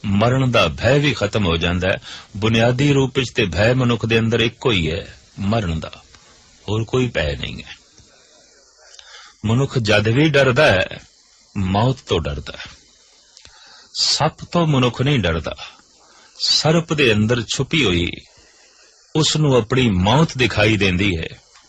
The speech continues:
ਉਸ ਤੋਂ ਡਰਦਾ ਹੈ। ਮਨੁੱਖ ਸ਼ੇਰ ਤੋਂ ਨਹੀਂ ਡਰਦਾ, ਸ਼ੇਰ ਦੇ ਅੰਦਰ ਉਸ ਨੂੰ ਆਪਣੀ ਮੌਤ ਦਿਖਾਈ ਦਿੰਦੀ ਹੈ, ਇਸ ਵਾਸਤੇ ਉਹ ਇੱਕ ਪਾਸੇ ਹੁੰਦਾ ਹੈ।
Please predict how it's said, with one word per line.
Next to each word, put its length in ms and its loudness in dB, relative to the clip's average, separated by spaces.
ਉਸ 180 -2
ਤੋਂ 160 -6
ਡਰਦਾ 380 -8
ਹੈ। 100 -20
ਮਨੁੱਖ 280 -2
ਸ਼ੇਰ 420 2
ਤੋਂ 180 0
ਨਹੀਂ 160 2
ਡਰਦਾ, 480 -4
ਸ਼ੇਰ 380 4
ਦੇ 160 6
ਅੰਦਰ 260 4
ਉਸ 200 2
ਨੂੰ 160 4
ਆਪਣੀ 280 0
ਮੌਤ 420 2
ਦਿਖਾਈ 360 2
ਦਿੰਦੀ 380 0
ਹੈ, 80 -6
ਇਸ 200 0
ਵਾਸਤੇ 340 2
ਉਹ 40 4
ਇੱਕ 160 0
ਪਾਸੇ 420 0
ਹੁੰਦਾ 360 -8
ਹੈ। 40 -20